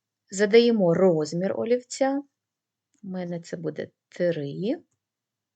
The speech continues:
І вибираємо команду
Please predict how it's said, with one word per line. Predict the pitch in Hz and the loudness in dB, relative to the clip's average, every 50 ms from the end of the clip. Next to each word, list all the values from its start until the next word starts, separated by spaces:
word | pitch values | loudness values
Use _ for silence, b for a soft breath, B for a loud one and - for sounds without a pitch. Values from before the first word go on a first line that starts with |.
| _ _ _ _ _ _ _ _ _ _ _ _ _ _ _ B B B B B B B B B B B B B B _ _ _ - | _ _ _ _ _ _ _ _ _ _ _ _ _ _ _ B B B B B B B B B B B B B B _ _ _ -10
І | 196 190 180 175 170 170 175 180 185 208 262 359 381 - - _ _ _ _ _ _ _ _ _ _ _ _ - | -8 -6 -6 -6 -6 -6 -4 -4 -2 0 0 -2 -2 -6 -14 _ _ _ _ _ _ _ _ _ _ _ _ -4
вибираємо | 202 190 180 196 202 185 185 170 170 165 | -4 -2 2 4 4 4 4 4 0 -2
команду | - 220 247 311 381 392 370 339 311 311 | -2 -2 0 0 0 0 -2 -2 -4 -6